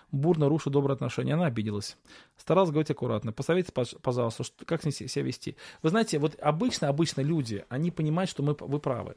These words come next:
То есть вот если мы говорим все правильно, если это уместно, если это вежливо, если хорошо, то человек может обидеться, но внутри он понимает, что вы правы. И в конце концов ситуация наладится.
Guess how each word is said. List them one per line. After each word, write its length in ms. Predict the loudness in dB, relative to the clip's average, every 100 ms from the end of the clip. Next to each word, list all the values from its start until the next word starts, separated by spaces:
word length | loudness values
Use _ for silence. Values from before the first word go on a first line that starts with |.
| _ -20 -14
То 40 | -8
есть 120 | -6
вот 100 | -4
если 300 | -2 0 0
мы 140 | -2 -2
говорим 260 | 0 0
все 140 | -2 -4
правильно, 400 | -2 0 0 0
если 320 | 0 -2 -2
это 100 | -2
уместно, 460 | 2 2 2 0 -2
если 280 | -2 -2
это 100 | 0
вежливо, 400 | 2 4 4 2
если 180 | -2 -2
хорошо, 500 | -2 -2 -2 -4 -6 -10 -20 -4
то 100 | 2
человек 240 | 4 4
может 260 | 6 6 6
обидеться, 420 | 2 2 0 0
но 120 | 0
внутри 280 | 0 2 2
он 60 | 2
понимает, 320 | 2 2 2
что 140 | 0
вы 80 | -2
правы. 280 | -2 -6 -4
И 80 | -2
в 60 |
конце 260 | 2 0 0
концов 320 | -2 0 0
ситуация 340 | 2 0 2 0
наладится. 480 | -2 -4 -6 -14